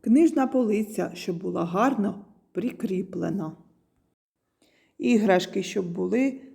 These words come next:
безпечними, викинути з острими кінцями. Позбутися дуже дрібних, щоб дитина не брала їх до рота. Потрібно слідкувати за харчуванням дітей. Не бросати солодощі,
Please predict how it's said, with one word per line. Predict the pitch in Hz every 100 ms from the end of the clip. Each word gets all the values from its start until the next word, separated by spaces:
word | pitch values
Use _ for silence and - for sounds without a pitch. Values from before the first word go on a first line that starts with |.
| -
безпечними, | 180 180 - 277 302 226 208 190 185
викинути | 180 254 269 240 240 202
з | 185
острими | 190 220 220 214
кінцями. | 214 214 202 170 165 190 -
Позбутися | 165 - 277 320 285 175
дуже | 165 220 254 214
дрібних, | 202 220 175 160
щоб | - - 156
дитина | 156 - 254 277 208 208 - - _
не | 180
брала | 170 214 262 190
їх | 208 226
до | 220 214
рота. | 175 156 - 170 _ _ _ _ _ _ _ _ _ -
Потрібно | - 247 311 233
слідкувати | 220 214 - 180 226 285 233
за | 196
харчуванням | 170 175 - 175 170 220 262 220
дітей. | 208 - - 143 131 - _ _ _ _ _ _ _ _ _ _ _ _ _ _ _
Не | 202
бросати | 196 208 214 311 320 220
солодощі, | - 185 208 190 175 180 180 - 170